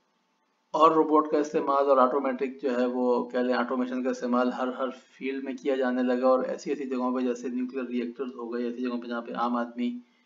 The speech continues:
خود سے جانے میں اس کو بہت زیادہ، آ، صحت کے نقصان ہو سکتے ہیں، وہاں پہ روبوٹس بھیج کے جو ہے وہ، یا اس کو کم از کم کسی مشین، کسی آٹومیٹک مشین کے through جو ہے وہ اس کو، آ،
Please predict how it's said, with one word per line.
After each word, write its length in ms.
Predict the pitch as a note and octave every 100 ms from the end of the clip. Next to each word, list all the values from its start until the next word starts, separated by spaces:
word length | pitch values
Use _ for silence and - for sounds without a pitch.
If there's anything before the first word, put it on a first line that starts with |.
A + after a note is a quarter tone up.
| _ _ _
خود 240 | _ C#3 B2+
سے 260 | - C#3
جانے 360 | B2+ B2 A#2+ B2+
میں 120 | B2+
اس 120 | B2 -
کو 120 | C3
بہت 300 | A#2+ B2 B2
زیادہ، 360 | B2 A#2 B2 B2+ B2 _ _ _ _ _
آ، 220 | - A#2+
صحت 460 | A2+ - A#2+ B2 -
کے 60 | C3
نقصان 500 | A#2+ A#2 B2 A#2+ B2
ہو 140 | A#2+
سکتے 280 | A#2+ A2+ B2+
ہیں، 80 | B2+
وہاں 260 | A#2+ B2+
پہ 140 | B2+ B2+
روبوٹس 460 | A#2 A2+ B2 B2 -
بھیج 280 | - A#2+ A#2
کے 160 | - B2+ - _ _ _ _ _ _ _ _ -
جو 120 | B2
ہے 100 | B2 B2
وہ، 360 | B2 B2 A#2+ A#2 A2+ A2 G#2+ G#2+ - _ _ _ _ _ _ - -
یا 180 | C3+
اس 140 | C#3+ C3
کو 160 | -
کم 200 | B2+ C3
از 80 | B2+
کم 160 | C#3 C3+
کسی 200 | B2+ C#3
مشین، 520 | B2+ A#2+ C3+ C3+ B2+
کسی 240 | B2 -
آٹومیٹک 440 | A#2+ C3 C3 B2 B2+
مشین 380 | A#2+ B2 C3+ C3
کے 80 |
through 360 | C3 C#3 B2+ B2
جو 80 | B2
ہے 60 |
وہ 180 | A#2+ A#2+
اس 120 | A#2+
کو، 360 | - B2+ A#2+ A#2+ - _ _ _ _ _
آ، 360 | - A#2 A2+